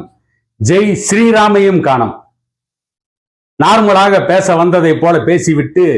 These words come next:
அடுக்கடுக்கான குற்றச்சாட்டுக்களை ஆவேசமாக கூறுவதாக சொல்லிக்கொண்டு, தைலாபுரத்தில் இருப்பவர்களை எல்லாம் தற்குறிகள் என்று சொல்லியிருக்கிறார். அப்படி என்றால் பனையூரில் இருப்பவர்கள் எல்லாம் என்ன ஜார்ஜ் பெர்னாட்ஷாவின்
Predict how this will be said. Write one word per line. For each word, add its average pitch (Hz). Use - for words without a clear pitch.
அடுக்கடுக்கான 175
குற்றச்சாட்டுக்களை 156
ஆவேசமாக 156
கூறுவதாக 156
சொல்லிக்கொண்டு, 156
தைலாபுரத்தில் 170
இருப்பவர்களை 180
எல்லாம் 175
தற்குறிகள் 175
என்று 143
சொல்லியிருக்கிறார். 143
அப்படி 175
என்றால் 170
பனையூரில் 180
இருப்பவர்கள் 170
எல்லாம் 170
என்ன 170
ஜார்ஜ் 165
பெர்னாட்ஷாவின் 160